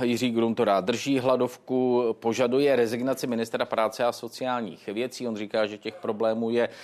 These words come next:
celá řada, ale jeden z těch požadavků, to znamená nízké důchody u některých dizidentů, tak to zdá se být, eh, vyřešeno.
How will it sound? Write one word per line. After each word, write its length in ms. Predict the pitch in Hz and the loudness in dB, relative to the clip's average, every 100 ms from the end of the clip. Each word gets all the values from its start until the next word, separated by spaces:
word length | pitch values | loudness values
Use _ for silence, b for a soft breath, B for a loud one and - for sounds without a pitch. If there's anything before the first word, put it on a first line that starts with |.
| B - | B -4
celá 320 | 131 120 101 | 0 2 2
řada, 360 | 101 98 104 | 0 2 2
ale 300 | 117 123 123 | 2 0 0
jeden 340 | 123 123 135 139 | 2 0 0 -2
z 80 | - | -6
těch 160 | 98 | -8
požadavků, 640 | - 107 135 131 - 123 113 | -6 -2 0 -2 -4 -8 -6
to 100 | 107 | -4
znamená 300 | 110 104 98 | -2 -2 0
nízké 800 | 107 135 147 - 151 143 135 127 - | 0 0 0 0 2 2 2 0 -6
důchody 580 | 110 113 - 123 113 107 - | -6 -6 -2 -2 -2 -6 -8
u 40 | |
některých 480 | 107 101 - 85 80 | -8 -8 -12 -14 -10
dizidentů, 560 | 95 104 107 104 104 107 | -8 -6 -6 -6 -10 -6
tak 180 | 107 - | -6 -4
to 160 | - 117 B B B | -2 -2 B B B
zdá 500 | 110 110 104 120 127 | -6 -2 2 4 4
se 220 | - 156 | 0 -2
být, 320 | 127 135 135 | 0 0 2
eh, 300 | 139 127 127 | 2 4 4
vyřešeno. 600 | 113 104 113 - 101 85 | 2 2 0 0 -2 -4